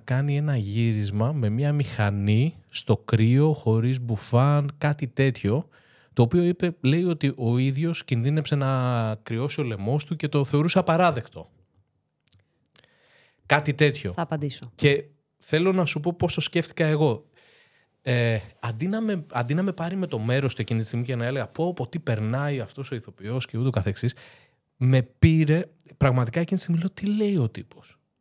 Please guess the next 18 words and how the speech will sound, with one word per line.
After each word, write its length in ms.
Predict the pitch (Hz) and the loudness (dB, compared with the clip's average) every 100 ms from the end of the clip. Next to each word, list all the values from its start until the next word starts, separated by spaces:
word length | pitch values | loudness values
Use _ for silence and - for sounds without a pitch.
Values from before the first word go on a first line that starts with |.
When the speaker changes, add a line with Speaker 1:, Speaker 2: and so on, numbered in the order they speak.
| _ | _
Speaker 1:
Αν 220 | 123 127 | 0 2
ήταν 240 | 117 104 104 | 0 0 -2
αυτός 260 | 101 113 | -2 -6
που 80 | - | -8
το 120 | 98 | -4
είπε, 240 | 101 98 110 | -2 -2 -6
το 160 | - | -6
ξαναλέω, 520 | - 110 104 101 104 - | -2 2 2 0 -2 -4
γιατί 500 | 127 120 117 160 113 - - _ _ _ _ | -4 -4 0 0 -2 -8 -20 _ _ _ _
δεν 140 | 151 | 0
σκέφτηκα 380 | - 233 233 196 | 2 -2 0 0
κάποιον 400 | - 165 151 147 | 0 2 4 4
άλλον 300 | 147 127 110 | 4 2 0
ο 40 | |
οποίος 240 | 110 113 104 | 0 0 0
δουλεύει 320 | 107 107 98 | 2 2 0
στο 160 | - | -4
κρύο, 420 | - 95 92 90 | -2 0 0 -2